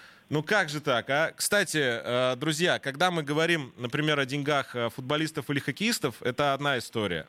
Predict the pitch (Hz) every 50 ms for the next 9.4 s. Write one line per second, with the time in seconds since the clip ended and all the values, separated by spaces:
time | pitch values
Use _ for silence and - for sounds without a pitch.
0 | _ _ - 127 123 131 165 170 165 151 131 135 135 135 135 147 143 123 - -
1 | 110 107 - 123 131 127 135 139 151 175 160 - - _ _ _ - 127 117 -
2 | 127 123 - - 131 120 120 117 123 135 127 117 - 107 101 104 110 110 110 113
3 | 113 107 139 127 123 113 110 104 107 101 - 120 120 123 123 110 - - - -
4 | - - - - 104 - - 131 123 - 147 147 135 117 - - 123 117 - 170
5 | 190 208 196 160 135 135 139 131 123 117 107 98 90 82 - _ _ _ - 135
6 | 127 143 156 143 147 147 143 143 139 139 139 135 135 139 135 135 127 147 143 -
7 | 143 127 113 - 117 127 139 160 175 196 180 185 180 160 - 156 127 98 - -
8 | 107 104 - - 104 95 - - - - 120 113 - - 151 135 131 131 131 131
9 | 131 139 143 151 156 147 110 82